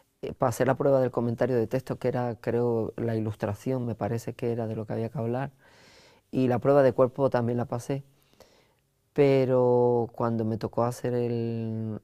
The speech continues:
el texto, mm, me trastabillé, me puse nerviosa, había gente sentada allí en un tribunal, y, y eso ya me tal. Entonces me dijeron, "No se te entiende lo que dices, vuélvete a tu tierra". Al día siguiente me empezó un dolor muy fuerte de estómago,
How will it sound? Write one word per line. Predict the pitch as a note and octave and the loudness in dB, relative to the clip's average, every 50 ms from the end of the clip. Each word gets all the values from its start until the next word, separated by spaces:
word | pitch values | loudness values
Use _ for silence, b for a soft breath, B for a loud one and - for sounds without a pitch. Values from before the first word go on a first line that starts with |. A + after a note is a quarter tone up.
| _ - | _ -12
el | - - A2 A2 A2 G#2+ G#2 - - _ _ | -10 -8 -8 -6 -6 -6 -8 -8 -10 _ _
texto, | - B2+ B2+ - _ - - - - - - _ | -4 -4 -4 -6 _ -8 -8 -8 -8 -8 -14 _
mm, | - F2 E2+ E2 F2+ E2 - - C2+ - - | -10 -8 -6 -6 -6 -6 -8 -10 -12 -14 -12
me | - A2 A2 A2 | -10 -8 -6 -6
trastabillé, | G#2+ A2 G#2 - - G2 F#2+ F#2+ G2 G2 A2 A2 A2 A2 G#2 | -6 -8 -8 -8 -6 -6 -6 -6 -6 -6 -8 -8 -6 -8 -8
me | - B1+ B2 B2 B2 A2 G#2 | -8 -8 -10 -8 -8 -8 -8
puse | A#2+ A2+ A2 - A2+ | -8 -8 -10 -8 -6
nerviosa, | A2 G#2+ G2+ G#2 G#2+ A2+ A#2+ B2 - - A2 | -6 -6 -6 -4 -4 -4 -6 -6 -6 -6 -6
había | G#2+ A2 A2 A2 G#2+ A2+ | -6 -4 -4 -6 -6 -8
gente | - - - A2 A2 - - G2+ | -10 -8 -6 -6 -6 -6 -10 -10
sentada | - A2 G#2+ A2 A2 A2 A2+ | -10 -10 -8 -6 -6 -4 -4
allí | G#2+ G#2+ A2+ A#2 A#2 A2+ | -6 -6 -6 -6 -6 -4
en | G#2+ G#2+ | -4 -6
un | G#2+ | -6
tribunal, | - A#2 A2+ G#2+ G#2+ G#2+ A2 A2+ A#2 - B B B B B B B B B B B B B - | -6 -6 -8 -6 -6 -6 -6 -8 -8 -10 B B B B B B B B B B B B B -4
y, | B2 A#2 A#2 A2+ A2+ A2+ A2 A2 A2 - - | -2 0 0 0 0 0 0 0 -2 -4 -4
y | B2+ G#2+ A2+ | -4 -2 -2
eso | A#2+ - - A#2+ | -4 -4 -4 -4
ya | A2+ A2+ | -2 -2
me | A#2 A#2+ A#2+ A#2 A#2 A2 G#2+ | -2 -4 -4 -4 -4 -6 -6
tal. | - - G#2+ G#2+ - - _ - | -6 -6 -6 -6 -6 -8 _ -10
Entonces | - A#2+ G#2+ - - C#3 B2 | -10 -10 -8 -8 -8 -6 -6
me | B2 | -6
dijeron, | A#2 A#2+ A#2 - A#2+ A2+ G#2 G2+ - _ _ - | -6 -6 -6 -4 -4 -4 -4 -6 -10 _ _ -10
"No | B2 A#2+ C3 | -6 -6 -6
se | - C3+ | -6 -6
te | - - | -4 -4
entiende | A#2+ A2 B2+ A#2+ A#2+ A#2 | -4 -2 -2 -2 -2 -2
lo | A#2 A2 | -4 -4
que | - A#2 A2+ | -4 -4 -4
dices, | A#2+ A#2+ A#2+ - - A#2 A#2 - - | -4 -6 -8 -8 -8 -8 -8 -8 -10
vuélvete | - A#2 A2+ - A#2 G#2 G#2+ | -6 -6 -4 -4 -4 -4 -4
a | G2+ | -6
tu | - - | -8 -10
tierra". | - - - A2+ G#2+ - - - B B B B B B B B | -16 -12 -10 -10 -10 -12 -14 -20 B B B B B B B B
Al | B A#2 B2 | B -4 -2
día | C#3+ C#3+ | -2 -2
siguiente | D3+ - D#3 C#3+ C#3 D#3 D#3 D3+ D3 - - D3 D3+ - _ _ b b b b b | -4 -4 -4 -4 -4 -4 -4 -4 -6 -6 -6 -6 -6 -8 _ _ b b b b b
me | - C3 | -6 -4
empezó | B2 - A2+ - D3 | -4 -4 -4 -4 -2
un | D3 | -2
dolor | D#3 D3+ D#3 D3 | -2 0 -2 -2
muy | C#3+ C#3 C#3+ C3 | -2 -4 -6 -6
fuerte | - - C3+ B2+ - C3+ | -2 -2 -2 -2 -2 -4
de | B2 B2 | -4 -6
estómago, | - _ - C#3+ C3+ B2+ A#2+ A#2+ B2+ C3 C3 | -6 _ -6 -6 -4 -4 -4 -4 -6 -8 -10